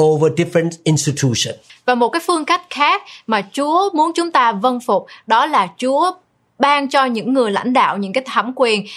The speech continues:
Speaker 2: để mà có thể biết được ý muốn của Chúa.
Speaker 1: God appoints leaders in different institution.
Speaker 2: Chúa ban cho mỗi những cái, mỗi những cái tổ chức có những cái người lãnh đạo khác nhau.
Speaker 1: There are leaders in the family institution.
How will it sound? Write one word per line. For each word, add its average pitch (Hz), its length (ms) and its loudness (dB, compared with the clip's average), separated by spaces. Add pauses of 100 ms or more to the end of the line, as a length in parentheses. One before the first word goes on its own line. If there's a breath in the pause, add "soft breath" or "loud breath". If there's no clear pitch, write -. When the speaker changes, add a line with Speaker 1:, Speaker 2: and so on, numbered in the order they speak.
(100)
Speaker 2:
để 202 260 0
mà 233 260 2
có 247 160 -2
thể 196 220 -4
biết 269 300 0
được 202 180 -2
ý 247 160 0
muốn 269 220 2
của 185 200 -2
Chúa. 214 260 0 (380 loud breath)
Speaker 1:
God 208 220 4 (180)
appoints 190 680 0 (240)
leaders 175 680 2 (120)
in 156 220 2
different 180 440 0 (640)
institution. 135 720 0 (680 loud breath)
Speaker 2:
Chúa 330 160 0
ban 302 320 0
cho 254 320 4 (180 loud breath)
mỗi 220 340 2
những 240 200 -2
cái, 320 80 -6
mỗi 240 280 0
những 247 100 -2
cái 320 160 -6
tổ 190 220 0
chức 381 180 -4 (260 loud breath)
có 262 220 4
những 214 280 -4
cái 294 100 -4
người 254 220 0
lãnh 190 260 -2
đạo - 240 0
khác 262 220 -4
nhau. 202 360 0 (240)
Speaker 1:
There 143 140 2
are 151 200 2
leaders 180 640 2
in 156 220 0
the 131 80 2 (320)
family 160 360 2
institution. 131 720 -2